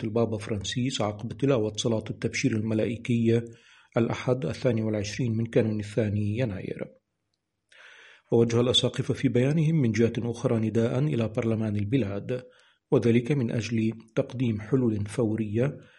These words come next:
لمطالب إخوتنا وأخواتنا حسب ما جاء في البيان المشترك، وتفادي أحداث أخرى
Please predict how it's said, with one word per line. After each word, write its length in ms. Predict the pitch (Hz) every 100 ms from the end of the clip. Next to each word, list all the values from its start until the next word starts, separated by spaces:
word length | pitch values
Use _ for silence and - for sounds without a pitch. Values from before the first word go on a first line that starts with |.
| _ -
لمطالب 840 | 123 117 117 123 117 117 127 127 131 -
إخوتنا 500 | 143 - 127 127 117
وأخواتنا 840 | 117 117 110 131 120 113 113 113 113
حسب 360 | - 127 131
ما 100 | 110
جاء 260 | 104 117 120
في 100 | -
البيان 380 | 120 113 110 107
المشترك، 720 | 107 123 - 110 120 117 - - _ _ _ _ _
وتفادي 640 | 127 120 123 - 147 104 107
أحداث 380 | 104 123 131 127
أخرى 600 | 120 120 - 113 113